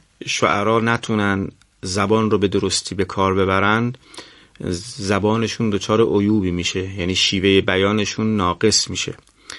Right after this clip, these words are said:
از ضعف تألیف مثال‌هایی زدیم، یکی دو نمونه دیگه هم مثال بزنم و ورود پیدا کنم به بحث دیگه.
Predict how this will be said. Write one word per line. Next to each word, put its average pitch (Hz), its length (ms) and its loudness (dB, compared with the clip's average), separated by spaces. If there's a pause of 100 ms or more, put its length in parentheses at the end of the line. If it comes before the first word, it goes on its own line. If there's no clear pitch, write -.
(440)
از 120 240 0
ضعف 110 280 0
تألیف 98 540 -2
مثال‌هایی 104 540 2
زدیم، 113 360 2
یکی 104 200 0
دو 113 120 2
نمونه 107 300 2
دیگه 104 160 0
هم 107 100 0
مثال 107 320 0
بزنم 123 560 -2
و 107 220 0
ورود 107 340 -2
پیدا 104 220 0
کنم 104 300 -4
به 98 80 -2
بحث 98 300 -4
دیگه. 98 260 -8